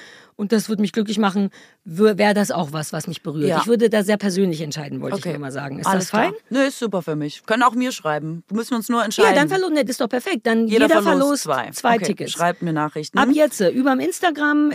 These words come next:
Speaker 1: schickt uns Gründe, warum ihr, äh, zwei Tickets haben müsst und wir lassen euch die zukommen. Keine Ahnung,
Speaker 2: Okay.
Speaker 1: wie? Gästeliste heißt das dann, ne?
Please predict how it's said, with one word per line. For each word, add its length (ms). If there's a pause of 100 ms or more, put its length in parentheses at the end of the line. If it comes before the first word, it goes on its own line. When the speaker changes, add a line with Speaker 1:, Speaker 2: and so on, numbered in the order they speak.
Speaker 1:
schickt 280
uns 180
Gründe, 320
warum 260
ihr, 100 (180)
äh, 240
zwei 200
Tickets 280
haben 240
müsst 200
und 120
wir 100
lassen 220
euch 120
die 100
zukommen. 300
Keine 220
Ahnung, 200
Speaker 2:
Okay. 180
Speaker 1:
wie? 40
Gästeliste 520
heißt 160
das 100
dann, 180
ne? 180